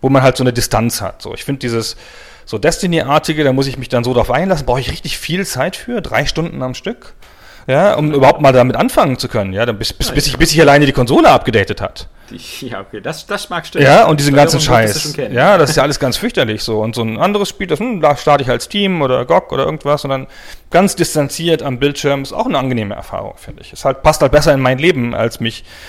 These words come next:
Speaker 1: drei Stunden wie früher, keine Ahnung, Halo zu widmen oder sowas
Speaker 2: Hm.
Speaker 1: am Stück. Das bringe ich nicht mehr so. Und,
Speaker 2: Sag, dann
Speaker 1: und ich finde, da passt aber das, das passen aber die Retro-Games gar nicht schlecht rein. Ich bin auch bei den iPad-Spielen relativ distanziert, wenn ich sie spiele und so.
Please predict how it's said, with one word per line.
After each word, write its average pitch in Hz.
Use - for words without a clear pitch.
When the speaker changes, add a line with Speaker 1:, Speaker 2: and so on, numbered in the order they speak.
Speaker 1:
drei 131
Stunden 127
wie 117
früher, 135
keine 123
Ahnung, 135
Halo 131
zu -
widmen 104
oder 107
sowas -
Speaker 2:
Hm. 107
Speaker 1:
am -
Stück. -
Das -
bringe 113
ich 95
nicht 101
mehr 95
so. -
Und, 117
Speaker 2:
Sag, 127
dann 156
Speaker 1:
und 156
ich -
finde, 180
da 165
passt 185
aber 175
das, 160
das -
passen 180
aber 165
die 151
Retro-Games 175
gar 160
nicht 165
schlecht -
rein. 147
Ich -
bin 143
auch 135
bei 131
den 131
iPad-Spielen 127
relativ 104
distanziert, -
wenn 104
ich -
sie -
spiele -
und -
so. -